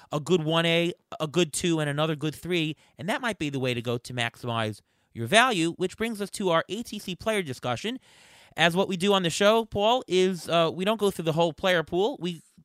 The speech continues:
take a look at what A T C is showing in value. We take a look at what the market is currently saying, and we look for undervalued players, and we go through some of these undervalued players to determine if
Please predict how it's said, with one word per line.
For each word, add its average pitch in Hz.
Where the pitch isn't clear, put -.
take 196
a 202
look 190
at 190
what 160
A 185
T 175
C 190
is 123
showing 226
in 120
value. 214
We 131
take 160
a 156
look 147
at 139
what 131
the 117
market 151
is 120
currently 147
saying, 196
and 156
we 160
look 180
for 156
undervalued 147
players, 110
and 127
we 127
go 156
through 160
some 143
of -
these 135
undervalued 143
players 226
to 233
determine 240
if 185